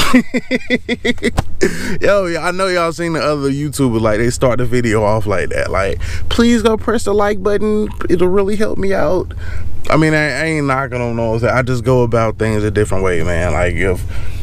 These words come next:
if you like the video, you gonna like the video. Like, I ain't gotta be like, "Please like the video." But then, you know, sometimes it might just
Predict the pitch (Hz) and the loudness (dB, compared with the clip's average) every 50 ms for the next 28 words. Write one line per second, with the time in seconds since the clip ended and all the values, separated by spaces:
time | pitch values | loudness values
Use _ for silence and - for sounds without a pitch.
0 | - - - 110 127 156 190 185 180 185 175 170 185 190 202 202 202 190 185 180 | -4 0 0 2 2 4 4 2 2 0 0 0 0 0 0 -2 0 -2 0 0
1 | 185 190 202 196 202 202 196 202 202 202 190 202 196 214 208 208 156 131 104 101 | 0 0 0 0 0 0 0 0 0 -2 -4 -4 -2 -2 -2 -2 -2 0 0 0
2 | 101 98 92 98 107 113 123 131 131 131 131 127 123 127 123 120 120 135 135 127 | 0 0 -2 0 0 0 0 0 2 2 2 2 2 2 0 0 0 0 0 2
3 | 113 113 120 - - - 240 240 240 240 240 240 233 220 233 - - - - - | 0 0 -2 -4 -6 -4 -2 0 0 2 2 0 0 0 -2 -2 -2 -2 -2 -2
4 | - - - - - - - - - - - - - - - - - - - 202 | 0 0 0 0 0 0 0 0 0 0 0 0 0 -2 -2 -2 -2 -2 -2 -2
5 | - - - - 226 214 233 233 233 233 240 226 208 196 190 - 190 185 180 185 | -2 -2 2 2 2 2 2 -2 -2 -2 -2 -2 -4 -4 -4 -4 -4 -4 -2 -2
6 | 170 170 165 160 156 151 147 147 139 143 131 - - - - - - - | -2 -2 0 0 0 -2 -2 -2 -4 -6 -6 -6 -6 -6 -4 -4 -4 -4